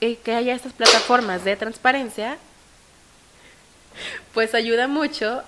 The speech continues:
a que la corrupción sea mucho menor y que estemos enterados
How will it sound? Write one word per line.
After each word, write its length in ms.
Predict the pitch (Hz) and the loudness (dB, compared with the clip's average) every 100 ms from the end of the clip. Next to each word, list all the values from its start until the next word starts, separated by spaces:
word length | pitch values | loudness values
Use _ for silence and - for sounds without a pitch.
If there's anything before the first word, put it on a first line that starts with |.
| - | 0
a 200 | 277 311 - | 2 2 -2
que 280 | 254 277 247 | -2 -2 -2
la 140 | 214 | -4
corrupción 540 | 208 202 190 - 190 | -4 -6 -6 -6 -6
sea 200 | 190 196 | -2 -2
mucho 320 | 202 190 185 208 | -2 -6 -8 -8
menor 400 | 254 277 254 262 | -6 -2 -2 -4
y 80 | 254 | -6
que 100 | 220 | -6
estemos 360 | - 220 214 - | -4 -4 -4 -4
enterados 680 | 208 202 208 247 220 214 | -8 -4 -2 0 0 -2